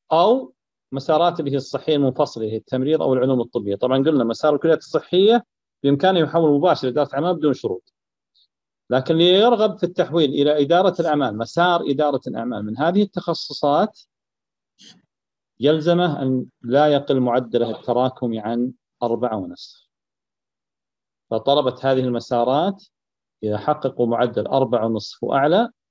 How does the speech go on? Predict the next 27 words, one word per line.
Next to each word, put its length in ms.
فالغالب 440
إن 80
شاء 300
الله 220
تعالى 540
أن 80
يكون 280
هناك 240
إمكانية 340
لتحويلهم، 500
طبعًا 220
حسب 300
المقاعد 440
المتاحة، 460
لكن 260
غالبًا، 540
غالبًا 340
يعني 200
قد 200
يكون 220
هناك 280
فرصة 220
كبيرة 720
لالتحاقهم 920
بمسار 320
كلية 360
إدارة 340